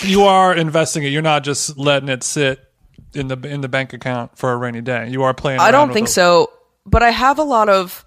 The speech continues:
Speaker 2: I grew up with no money. Um, and so, and until I was, like, twenty, just was, like, overdrawing my,
Speaker 1: Mm-hmm.
Speaker 2: uh,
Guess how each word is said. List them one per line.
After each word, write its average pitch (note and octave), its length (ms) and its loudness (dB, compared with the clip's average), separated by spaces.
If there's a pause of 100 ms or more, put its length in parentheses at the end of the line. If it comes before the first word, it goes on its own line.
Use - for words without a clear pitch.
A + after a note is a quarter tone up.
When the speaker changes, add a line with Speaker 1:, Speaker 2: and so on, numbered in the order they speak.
Speaker 2:
I F#3+ 100 2
grew A3 240 -2
up F3+ 160 0
with - 320 -12 (560)
no D#3 220 -4
money. D#3+ 560 -4 (100)
Um, C#3+ 480 -2 (560)
and F3 180 -2
so, D#3 580 2 (100)
and E3 260 -2
until D#3+ 300 -2
I D3+ 80 2
was, D3+ 120 -2
like, D3 160 -4
twenty, D#3 540 -4
just - 500 -8 (160)
was, E3+ 200 -8
like, D3+ 160 -4
overdrawing D3 640 -4
my, C#3 200 -8 (240)
Speaker 1:
Mm-hmm. C3+ 360 -12
Speaker 2:
uh, D#3+ 380 -4